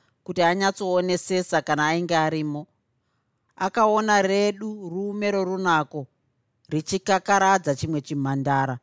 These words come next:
kuti vatambe dzavo dzorumvesana. Ramwe akasvika pamusuo ndokugogodza nehasha. "Who is that?" "Shamwari, buda undoona kuti ndiani. Ndinoda kuti undidzidzise mutambo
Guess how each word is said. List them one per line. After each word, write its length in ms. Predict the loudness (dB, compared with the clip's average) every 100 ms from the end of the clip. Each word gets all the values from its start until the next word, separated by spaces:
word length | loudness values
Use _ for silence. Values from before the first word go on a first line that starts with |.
| _
kuti 240 | -12 -4
vatambe 580 | -2 2 2 2 0 -6
dzavo 360 | -2 -2 -2
dzorumvesana. 840 | -4 -6 -8 -6 -8 -6 -2 -2 -4 -10 _ _ _ _ _ _ _ _ _ _ _ _
Ramwe 440 | 2 2 2 2
akasvika 500 | 2 0 -2 -2 -2
pamusuo 720 | 0 -2 -2 -8 -8 -6 -6 -8 _ _
ndokugogodza 880 | -10 -10 -10 -6 -4 -2 -4 -2 -2
nehasha. 480 | 0 0 -2 -6 -12 _ _ _ _ _ _ _ _ _ -2
"Who 140 | 2
is 120 | 2
that?" 360 | 4 4 4 0 -14 _ _ _ _ _ _ _ _ _ _ _ _ _
"Shamwari, 500 | -2 0 2 2 0 -6 _
buda 240 | -8 0 2
undoona 460 | 2 0 0 0
kuti 220 | -2 -2
ndiani. 540 | -2 2 2 2 0 -4 _ _ _
Ndinoda 320 | -2 0 0
kuti 200 | -2 -2
undidzidzise 680 | -2 -2 -6 -8 -4 0
mutambo 460 | 0 0 0 0 0